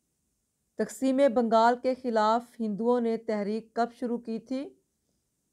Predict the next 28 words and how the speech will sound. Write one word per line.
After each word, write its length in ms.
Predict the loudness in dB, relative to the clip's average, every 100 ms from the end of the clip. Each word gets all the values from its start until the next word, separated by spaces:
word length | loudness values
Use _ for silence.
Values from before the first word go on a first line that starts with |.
| _ _ _
उन्नीस 260 | -4 -2 0
सौ 100 | 0 2
पाँच 380 | 0 2 0 0
में। 280 | -2 -2 -8
इसका 300 | -16 -6 -2 0
जीम 260 | 0 -2 2
जवाब 320 | 4 4 4
जो 100 | 2
है 60 | 0
वो 100 | 0
दुरुस्त 380 | 0 -2 -4 -4
है। 140 | -4 -6 _ _ _ _ _ _ -10
तकसीम 360 | -8 -4 0 2
बंगाल 420 | 2 4 4 4
की 160 | 2 -6 -4
तनसीख 580 | -4 -4 -4 -4 -4 -6
कब 220 | -2 -2 -2
हुई 220 | -4 -4
थी? 220 | -6 -6 -6 -12 _ _ _ _ _ _ _ _ _ _ _ _ _ _ _ _ _ _ _ _ _ _ _ _ _ _ _ _ _ _
उन्नीस 420 | -4 -2 0 -2 2
सौ 120 | 4 4 -2 -4
ग्यारह 380 | 0 2 2 2
में। 260 | 0 -2 -6 -12
बेजवाब 500 | -2 0 2 2 2
इसका 240 | 0 -4 -4
दुरुस्त 360 | 0 -2 0 -2
है। 100 | -2 -8 _ _
जंग 300 | -4 -2 2